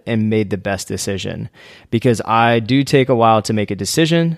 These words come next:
so I need all the pieces in place to do that. So this is something that I highly recommend as you're moving through this process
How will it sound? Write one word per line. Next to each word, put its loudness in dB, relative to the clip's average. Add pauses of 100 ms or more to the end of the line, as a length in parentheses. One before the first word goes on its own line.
so -2
I -2
need 0
all -2
the -6
pieces -4
in -2
place -4 (220)
to -6
do -8
that. -14 (540)
So 4
this 2
is 2
something 4
that 2
I 4
highly 2
recommend 0
as -2
you're 0
moving 2
through -4
this -2
process -4